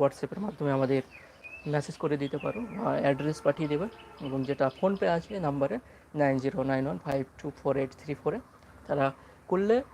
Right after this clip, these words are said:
এই সাহিত্যের ইতিহাসের নোট কিন্তু তাদের অ্যাড্রেসে পাঠিয়ে দেওয়া হবে। এই জন্য ধার্য রাখা হয়েছে যে যদি এই নোট পেতে চাও, তাহলে এইটটি নাইন রুপিস। এবার আমরা আসবো বিশেষ বিশেষ রচনা, বৎসরাজ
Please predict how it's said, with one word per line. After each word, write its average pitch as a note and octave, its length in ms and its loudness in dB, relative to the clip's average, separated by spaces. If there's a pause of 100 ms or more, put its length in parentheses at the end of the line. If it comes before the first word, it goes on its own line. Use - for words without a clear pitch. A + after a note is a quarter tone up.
(200)
এই D3 120 -4
সাহিত্যের F3 380 0
ইতিহাসের C#3+ 380 -4
নোট C#3 180 -4
কিন্তু C#3+ 240 -8
তাদের C3+ 220 0 (260)
অ্যাড্রেসে C#3+ 500 -4
পাঠিয়ে E3+ 280 -6
দেওয়া D3 160 2
হবে। F3 120 0 (1000)
এই C#3+ 120 2
জন্য C#3 200 4 (160)
ধার্য C3 220 4 (120)
রাখা C#3+ 200 -4
হয়েছে D3+ 200 -2 (760)
যে C#3 160 -2
যদি C#3 140 -4 (100)
এই G#3+ 120 12
নোট G3+ 180 4
পেতে F#3 180 -6
চাও, C4+ 200 -4
তাহলে C#3 240 -2 (680)
এইটটি D#3+ 200 2 (100)
নাইন C#3+ 240 6
রুপিস। E3 300 -2 (3500)
এবার A3+ 200 10
আমরা G3+ 180 10
আসবো G3 140 6 (100)
বিশেষ A3 260 10
বিশেষ G3+ 240 0
রচনা, F#3 240 0 (100)
বৎসরাজ D#3+ 380 2